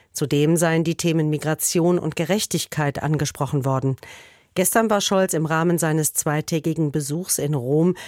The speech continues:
mit dem italienischen Staatspräsidenten Mattarella zusammengekommen. In der Fußball-Bundesliga gab es folgende Ergebnisse: Union Dortmund null zu zwei,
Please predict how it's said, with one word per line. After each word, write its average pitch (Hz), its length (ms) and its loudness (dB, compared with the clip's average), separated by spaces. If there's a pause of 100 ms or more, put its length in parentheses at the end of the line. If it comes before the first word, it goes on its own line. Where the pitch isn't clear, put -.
(120)
mit 180 220 2
dem 208 140 2
italienischen 208 580 2
Staatspräsidenten 151 1000 -2
Mattarella 143 600 0
zusammengekommen. 120 800 -6 (1500)
In 254 80 2
der 254 100 4
Fußball-Bundesliga 233 920 2
gab 180 220 0
es - 160 0
folgende 180 460 4
Ergebnisse: 214 680 2
Union 170 480 2
Dortmund 156 540 2
null 165 180 4
zu - 160 -4
zwei, 147 420 -2